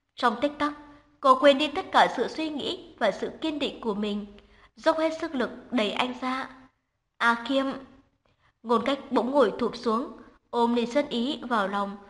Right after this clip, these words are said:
rồi ngã nhào xuống đất, dùng cả người bảo vệ cô kín kẽ. Sơn Ý bất ngờ, còn chưa hiểu ra đã nghe thấy tiếng súng kêu chíu. Ngay sau đó là hàng loạt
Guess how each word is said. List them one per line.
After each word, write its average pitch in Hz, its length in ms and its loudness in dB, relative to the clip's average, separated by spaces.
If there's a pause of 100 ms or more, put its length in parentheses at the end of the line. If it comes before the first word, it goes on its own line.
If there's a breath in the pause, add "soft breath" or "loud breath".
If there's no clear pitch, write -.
(240 loud breath)
rồi 196 480 -2
ngã 220 280 -4
nhào 220 280 -2
xuống 220 300 -6
đất, 285 160 0 (680 soft breath)
dùng 233 280 0
cả 214 120 2
người 202 340 -4 (100)
bảo 202 180 4
vệ 208 260 -4
cô - 240 4
kín 240 240 -4
kẽ. 302 340 -6 (640)
Sơn 240 140 0
Ý 220 140 0
bất 302 200 -2
ngờ, 208 300 0 (300 loud breath)
còn 240 160 -2
chưa 330 140 -2
hiểu 262 240 2
ra 269 480 0
đã 214 100 4
nghe 247 180 -4
thấy 240 380 -6 (280 loud breath)
tiếng 226 220 0
súng 240 300 -4
kêu 294 320 2
chíu. 269 440 -4 (560 soft breath)
Ngay 233 140 0
sau 226 200 0
đó 220 280 -2 (280 loud breath)
là 226 140 8
hàng 196 300 6
loạt 202 160 2